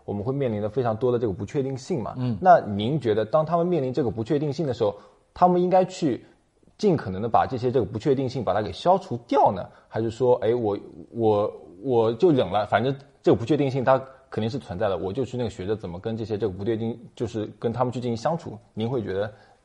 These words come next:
Speaker 1: 哪种这方式会能更好一些呢？对于企业家他们来说的话。
Speaker 2: 呃，我觉得这是一个特别好的问题，就是其实我们每个人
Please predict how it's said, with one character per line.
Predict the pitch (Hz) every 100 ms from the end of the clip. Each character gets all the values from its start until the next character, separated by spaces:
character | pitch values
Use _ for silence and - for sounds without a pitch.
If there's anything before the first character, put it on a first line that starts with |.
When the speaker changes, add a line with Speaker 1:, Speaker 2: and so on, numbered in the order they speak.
| _
Speaker 1:
哪 | 95
种 | 113 104 87 -
这 |
方 | 101 120
式 | 123 101
会 | 110
能 | 104
更 | 127
好 | 95 -
一 |
些 | 82
呢？ | - -
对 | 92
于 |
企 | - 80
业 |
家 | 82 82 -
他 | -
们 | 85
来 | 82
说 | - -
的 |
话。 | - -
Speaker 2:
呃， | 120 110 110 110
我 | 120
觉 | 104 156
得 | 190
这 | 180 202
是 | 180
一 |
个 | 165
特 | 196
别 | 202
好 | 180 180
的 | 120
问 | 151 113
题， | - - 78
就 | 95
是 | 117 123 113 - - - _
其 | -
实 | 175
我 | 170
们 | 147
每 | 139 92
个 | 107
人 | 135 110